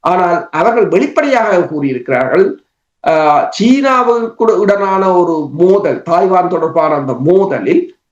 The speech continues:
அஹ், அமெரிக்கா இது, இந்த தளங்களை பயன்படுத்துவது ஒரு புறம் இருக்க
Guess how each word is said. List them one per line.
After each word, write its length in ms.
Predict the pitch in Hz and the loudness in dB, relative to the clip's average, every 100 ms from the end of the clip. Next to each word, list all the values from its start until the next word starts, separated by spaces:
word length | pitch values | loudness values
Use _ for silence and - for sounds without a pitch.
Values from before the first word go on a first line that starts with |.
| _ | _
அஹ், 400 | 180 175 170 160 | 0 4 4 4
அமெரிக்கா 920 | 151 175 247 254 247 254 262 285 - - | 2 0 0 -2 -2 0 0 -2 -4 -6
இது, 520 | 202 185 196 185 180 | 0 4 4 4 2
இந்த 160 | 170 165 | 2 0
தளங்களை 520 | - 180 202 208 208 | 0 -2 0 0 0
பயன்படுத்துவது 760 | 185 175 185 185 - 185 180 | 0 0 0 -4 -2 0 2
ஒரு 180 | 156 180 | 2 2
புறம் 240 | 180 160 139 | 2 -2 -2
இருக்க 540 | 131 - 160 - - | -6 -6 -8 -8 -12